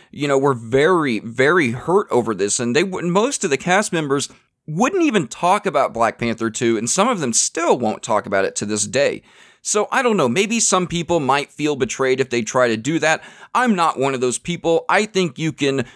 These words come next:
bring Namor in as an anti-hero, make him a villain by the end of the movie,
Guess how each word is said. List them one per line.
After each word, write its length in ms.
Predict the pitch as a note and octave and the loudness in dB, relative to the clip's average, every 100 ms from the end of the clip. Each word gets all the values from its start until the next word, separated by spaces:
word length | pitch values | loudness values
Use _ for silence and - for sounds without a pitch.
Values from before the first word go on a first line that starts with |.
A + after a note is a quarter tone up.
| - | -20
bring 380 | - C3+ G3 G#3 | -6 -2 0 0
Namor 420 | E3 E3+ D#3+ D#3+ | 0 0 2 0
in 140 | B2 D3 | 0 -2
as 140 | C3+ | -4
an 100 | B2+ | -6
anti-hero, 680 | - C3+ C3 C3 A#2+ B2 A#2+ | -4 -4 -2 -6 -2 0 2
make 240 | A#2+ D3+ G3+ | 2 2 2
him 140 | G3 | 0
a 60 | D#3 | 0
villain 420 | A#2+ D#3+ D#3+ C#3+ | 0 -2 -2 0
by 160 | B2 | 0
the 180 | B2 A#2+ | 0 -2
end 220 | C#3 D#3+ | -2 0
of 80 | C#3+ | 2
the 80 | B2+ | 2
movie, 480 | C3 B2 A2+ A#2+ | 2 0 0 0